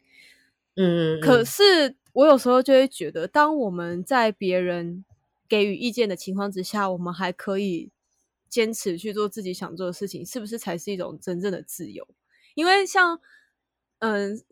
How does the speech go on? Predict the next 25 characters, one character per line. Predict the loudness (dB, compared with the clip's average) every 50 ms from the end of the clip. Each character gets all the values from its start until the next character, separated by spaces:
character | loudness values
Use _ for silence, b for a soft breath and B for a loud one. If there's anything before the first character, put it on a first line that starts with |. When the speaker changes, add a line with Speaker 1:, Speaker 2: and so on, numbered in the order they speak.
| _ _
Speaker 2:
其 | -12 -4 0 0 0
实 | 2
前 | 4 4 2 4
几 | 2 -2 0
周 | 0 2
Ari | 2 4 2 4
有 | 2 0 0 -2
跟 | -4 -6
我 | -6 -6
聊， | -8 -8 -10 -8
他 | -6 -2
就 | -2 -2
说 | 2 4 4 6 6
，“哦， | 4 4 4
我 | 4 2
现 | 2 2 2 4
在 | 4 2
就 | 2 0
是 | -2 -2 -4 -4
心 | -4 -4 -4 -4 -4
态 | -2 -2 -2 0
改 | 0 -2 -4
变 | -2 -2 -2 -2 -2
成 | -6 -8 -8 -8 -8 -10
说， | -12 -8 -6 -4 -4 -4 -4 -6